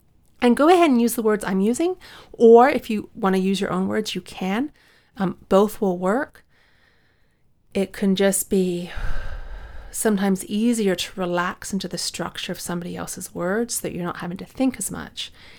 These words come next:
And then you add on your own words at the end when you do some more tapping. Okay, so even though I get frustrated at all the dishes I wash,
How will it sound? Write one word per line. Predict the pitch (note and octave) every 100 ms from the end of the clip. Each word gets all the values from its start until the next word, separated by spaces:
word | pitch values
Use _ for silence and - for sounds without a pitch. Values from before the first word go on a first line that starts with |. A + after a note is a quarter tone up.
| -
And | F3+
then | F#3
you | F3+
add | F3+ F3
on | F3
your | F3 -
own | F3 F3
words | D#3+ D#3+ -
at | - F3
the | D#3+
end | E3 D#3+
when | F3
you | F3
do | E3+ F3
some | - F3
more | F#3+
tapping. | - - - - G3 F#3 - - - -
Okay, | F#3+ - - - _ _ - _
so | - -
even | C4 D#4+ D#4+
though | B3+ G3 F3 F#3+ -
I | F#3 F#3+ F#3+ - - - -
get | - -
frustrated | - B3 - - G#3 F3+
at | -
all | G#3+ A3
the | A3+
dishes | G3 F#3+ F#3+ F#3 - - _ - -
I | F#3+
wash, | F#3 C3 - - -